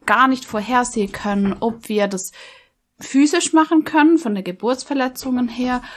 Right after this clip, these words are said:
oder ob wir auch sonst die Kraft dazu haben. Und da ist es den Katzen gegenüber nur fair, wenn das alles schön organisiert ist und auch du hast ein viel, ja, entspannteres Gewissen im Wochenbett, wenn du weißt, ich kann jetzt hier liegen und es wird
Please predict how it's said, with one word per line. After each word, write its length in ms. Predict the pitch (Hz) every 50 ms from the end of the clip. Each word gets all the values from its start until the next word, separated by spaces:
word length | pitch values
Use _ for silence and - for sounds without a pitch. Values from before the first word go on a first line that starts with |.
| - - _ -
oder 260 | 214 208 214 - -
ob 100 | 190 190
wir 160 | 214 214 -
auch 140 | 196 190 -
sonst 400 | - - 233 240 269 269 - -
die 80 | 262 254
Kraft 380 | - - - 180 180 - -
dazu 420 | 180 180 - - - 180 180 - -
haben. 300 | 185 170 175 202 190 175
Und 340 | - - 196 196 190 - 226
da 80 | 226
ist 120 | 233 - 233
es 120 | 220 220
den 200 | - 196 190 196
Katzen 360 | - - 320 302 - - 277
gegenüber 540 | 269 269 254 254 240 - - 226 226 226 220
nur 180 | 214 208 202 202
fair, 340 | 202 - - 226 226 220 226
wenn 100 | 196 190
das 140 | 202 196 -
alles 240 | - 190 190 196
schön 220 | - - 214 190 -
organisiert 640 | - 175 - 185 175 180 - - - 330 330 330
ist 220 | - 262 - - - - - - - - - -
und 140 | 233 226 -
auch 180 | - 202 - -
du 260 | - 233 226 226 226
hast 260 | 226 208 202 - -
ein 80 | 208 202
viel, 380 | - - 220 220 208 214 214 - - - - - _ _ _ _ _ _ _ _ _ _ _
ja, 300 | - 226 208 202 220 - - _ _ _ _
entspannteres 840 | - 233 247 - - - - - 220 240 269 294 - 302 277 269 - -
Gewissen 600 | 254 220 226 226 254 277 - - - 247 240 247
im 300 | - - 226 240 226 226
Wochenbett, 560 | 214 214 - - 226 214 220 185 185 190 -
wenn 120 | 208 190 190
du 140 | 196 190
weißt, 300 | - 180 180 196 202 -
ich 120 | 202 208 -
kann 200 | - - 208 214
jetzt 200 | 202 196 - -
hier 140 | - 190 185
liegen 460 | 196 196 208 226 233 226 240 233 -
und 360 | - 196 190 190 190 185 - -
es 220 | 185 - - -
wird 340 | 196 196 190 185 185 - -